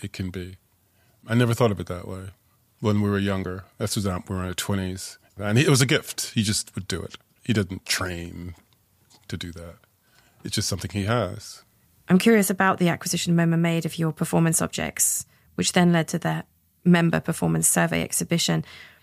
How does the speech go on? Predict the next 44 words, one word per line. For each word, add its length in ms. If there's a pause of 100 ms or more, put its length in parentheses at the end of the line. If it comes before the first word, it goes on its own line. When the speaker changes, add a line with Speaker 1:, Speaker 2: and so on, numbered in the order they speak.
(400)
Speaker 2:
I 60
imagine 260
there 100
were 60
some 160
quite 160
specific 380
instructions 580
and 80
discussions 480
about 180
how 300
those 240
performative 540
objects 420
live 180
on 280 (400)
and 120
express 540
their 180
posterity, 720
the 120
memory 480
of 100
them 180
in 100
that 140
museum 420
context. 680 (920)
Did 140
that 240
keep 240
them 480 (160)
more 280
alive 340
for 140
you, 340
or 160
did 200
it 220
memorialize 760
them 260
for 140
you? 280